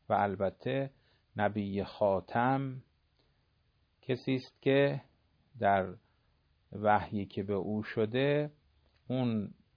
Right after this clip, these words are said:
بستهٔ جامعی که برای سعادت بشر لازم بوده یک جا ارائه شده و از هر گونه تحریف و دستبردی مصون است.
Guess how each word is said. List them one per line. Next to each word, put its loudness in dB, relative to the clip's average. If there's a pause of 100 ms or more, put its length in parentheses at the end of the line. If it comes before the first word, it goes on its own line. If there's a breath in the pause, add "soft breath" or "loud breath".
بستهٔ 4
جامعی 2
که -2
برای 4
سعادت -2
بشر 4 (580)
لازم 0
بوده 0
یک -4
جا 2
ارائه 0
شده -2 (440)
و -4
از 0
هر 0
گونه -2 (520)
تحریف -2
و 2
دستبردی -2
مصون -6
است. -16